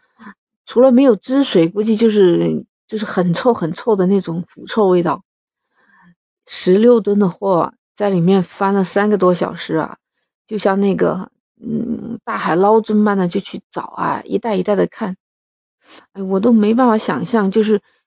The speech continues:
已经放在一个封闭式的垃圾车的那个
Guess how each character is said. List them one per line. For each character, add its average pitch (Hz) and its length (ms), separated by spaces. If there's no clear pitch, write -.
已 185 240
经 233 380
放 262 220
在 226 120
一 214 80
个 220 100
封 262 260
闭 254 140
式 214 140
的 196 120
垃 214 260
圾 220 220
车 220 220
的 208 120
那 202 140
个 170 220